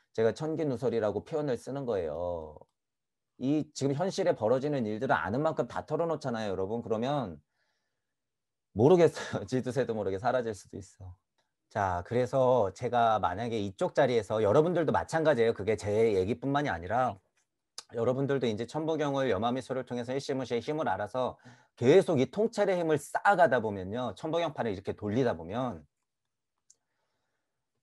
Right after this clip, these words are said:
이게 여-, 여러분들 놀랄 정도로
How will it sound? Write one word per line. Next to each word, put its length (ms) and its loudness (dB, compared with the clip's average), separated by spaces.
이게 600 4
여-, 300 4
여러분들 480 6
놀랄 400 6
정도로 420 2